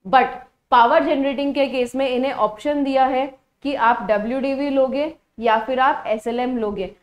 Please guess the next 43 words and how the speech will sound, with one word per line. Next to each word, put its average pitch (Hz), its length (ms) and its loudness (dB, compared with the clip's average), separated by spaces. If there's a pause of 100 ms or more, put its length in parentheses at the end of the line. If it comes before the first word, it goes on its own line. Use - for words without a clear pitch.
(140)
लेकिन 269 280 0
साथ 240 320 2
साथ 277 180 0
में 277 140 -2
ये 277 180 -4
बोल 247 220 0
रहा 233 120 -2
है 240 80 0
कि 254 160 -6
जो 262 240 -2
method 254 340 -2
आप 262 260 -2
एक 294 320 -2
बार 269 260 2
opt 247 360 0
कर 285 300 0
लिए, 269 340 -2 (400)
फिर 320 160 0
आपको 233 460 0
उसी 311 320 -2
method 233 500 -2
को 277 100 2
आजीवन 226 640 2
निभाना 214 560 -2 (140)
है, 202 220 -4 (420)
ठीक 262 180 -6
है। 277 120 -2 (360)
तो 269 60 -2
अगर 262 360 2
आप 330 320 4
एसएलएम 311 500 4
लेते 269 260 2
हो, 220 60 4
डब्ल्यूडीवी 277 520 2
लेते 320 240 -2
हो, 330 60 -6
तो 339 100 -4
पूरी 320 300 -2
की 339 80 -4
पूरी 320 240 -4
कहानी 269 440 0
same 320 340 -2
रहेगी, 214 440 0